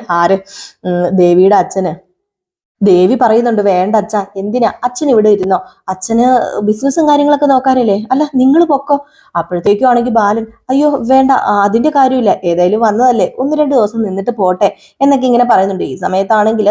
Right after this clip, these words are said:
നമ്മുടെ ആകാശ് വരികയാണ് കേട്ടോ. ആകാശിനാണെങ്കിൽ എല്ലാം കൂടെ കണ്ടിട്ട് അങ്ങ് തരിച്ചു കയറുകയാണ്. ആകാശിന് കുറച്ച് അഹങ്കാരമുണ്ട്, അത് വേറെ കാര്യം. അഹങ്കാരത്തിന് കൈയും കാലും മുളച്ചിരിക്കുകയാണല്ലോ ആകാശിന്. ആകാശ് അങ്ങനെ വന്നു.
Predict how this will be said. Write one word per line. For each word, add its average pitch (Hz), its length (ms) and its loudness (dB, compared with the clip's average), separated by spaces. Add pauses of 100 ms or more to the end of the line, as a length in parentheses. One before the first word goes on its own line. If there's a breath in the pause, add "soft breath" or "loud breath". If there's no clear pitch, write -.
നമ്മുടെ 190 220 -2
ആകാശ് 185 460 2
വരികയാണ് 220 320 0
കേട്ടോ. 170 160 -2
ആകാശിനാണെങ്കിൽ 196 920 -2
എല്ലാം 208 240 0
കൂടെ 220 140 0
കണ്ടിട്ട് 214 380 -2
അങ്ങ് 220 140 -4
തരിച്ചു 202 360 -2
കയറുകയാണ്. 202 300 0
ആകാശിന് 156 420 -4
കുറച്ച് 208 240 -4 (140)
അഹങ്കാരമുണ്ട്, 196 600 0
അത് 170 120 -2
വേറെ 180 300 2
കാര്യം. - 300 -2 (420 soft breath)
അഹങ്കാരത്തിന് 202 560 0
കൈയും 208 280 2
കാലും 208 200 2
മുളച്ചിരിക്കുകയാണല്ലോ 190 680 0
ആകാശിന്. 180 500 -2 (420 loud breath)
ആകാശ് 254 360 0
അങ്ങനെ 226 180 0
വന്നു. 185 240 -2